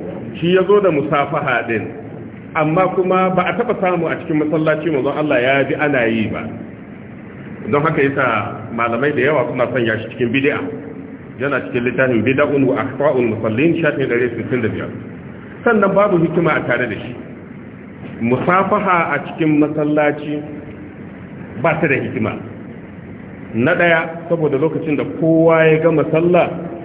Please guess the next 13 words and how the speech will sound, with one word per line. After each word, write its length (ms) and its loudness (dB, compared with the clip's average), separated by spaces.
ya 340 4
juya 500 4
dama 400 4
ya 220 4
ce, 100 2
"Assalamu 720 2
alaikum 420 0
wa 80 2
rahmatullah." 580 -4
Ya 240 4
juya 540 4
hagu 240 0
ya 100 2